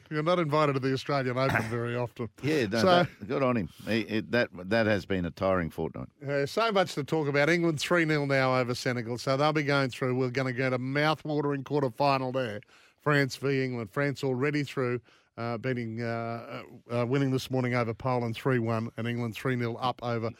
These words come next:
Speaker 2: You know,
Speaker 1: Senegal
Speaker 2: you
Speaker 1: right
Speaker 2: know
Speaker 1: at the moment.
Speaker 2: Ashley Buhoi?
Speaker 1: Yes.
Speaker 2: There's a story, isn't it?
Speaker 1: Mm.
Speaker 2: Uh, like, she's coming to Australia since she was thirteen.
Speaker 1: Mm.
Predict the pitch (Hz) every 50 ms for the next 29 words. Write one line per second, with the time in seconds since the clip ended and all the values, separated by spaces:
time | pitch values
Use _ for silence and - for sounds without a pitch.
0 | - - - - 127 151 156 156 143 131 120 113 117 113 123 123 120 151 139 120
1 | 117 123 117 107 98 101 101 90 82 107 113 120 110 95 85 73 73 78 123 143
2 | _ _ - 95 123 147 - - - - - 113 135 135 107 82 - - - 71
3 | 73 82 80 53 53 62 78 85 82 67 55 _ - 113 120 113 113 123 113 117
4 | - - 117 110 - - 123 123 127 117 - - 120 131 123 110 - 147 127 -
5 | 160 151 135 113 92 80 76 71 - 87 87 85 76 - 87 87 - - 87 82
6 | - - 107 110 110 151 175 165 - - 131 135 120